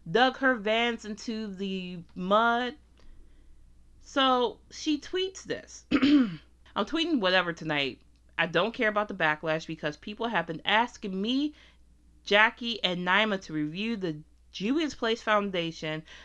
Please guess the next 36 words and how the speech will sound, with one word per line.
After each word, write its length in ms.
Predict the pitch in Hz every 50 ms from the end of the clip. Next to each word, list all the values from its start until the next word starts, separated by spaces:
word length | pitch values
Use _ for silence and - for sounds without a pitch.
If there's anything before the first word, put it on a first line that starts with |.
| - _
since 240 | - 190 175 170
it 120 | 165 127 -
came 440 | - - - 208 220 240 269 277 233
out 320 | 202 190 180 190 202 - - - - - _
without 380 | 208 208 277 311 359 381 -
maybe 420 | 240 220 214 214 226 247 226 233 226
considering 640 | - - 226 196 - 220 202 202 208 208 202 196
that 160 | 190 180 170
the 100 | - 160
reason 520 | 151 165 175 190 226 240 254 247 233 220 196
we 100 | 202 196
weren't 400 | 180 170 190 202 214 226 214 185
doing 320 | 185 180 190 208 220 247
it 180 | 269 262 262 -
because 400 | 196 165 - - 196 180 185 -
the 80 | 175
company 720 | 156 - - - 254 277 311 311 - 269 254 285 277 269 - -
and 180 | 190 190 175 160
the 140 | 151 - - _
owner 380 | - 240 269 277 277 277 277 269
is 240 | - - 185 190 -
complete 500 | - 160 143 - - - 269 302 - -
trash." 720 | - - - 226 220 190 143 - 69 - - - - - - - - - _ _ _ _ _ - - - - - - - _ - _ _
The 160 | 233 240 240 - -
owner 380 | 302 427 508 494 508 440 330
did 140 | 262 233 226
not 420 | 226 220 220 214 214 208 202 185
give 240 | 190 190 180 175 180
one 300 | 165 165 170 175 175 180
single 280 | 196 - 170 175 180 165
fuck 240 | - 160 151 151 160
about 300 | 151 151 143 143 156 160
having 480 | 156 143 139 135 135 135 127 139 151 - - - _ -
a 80 | 160 156
relationship 640 | 156 151 156 156 - - - 165 - - 156 151
with 140 | 160 143 135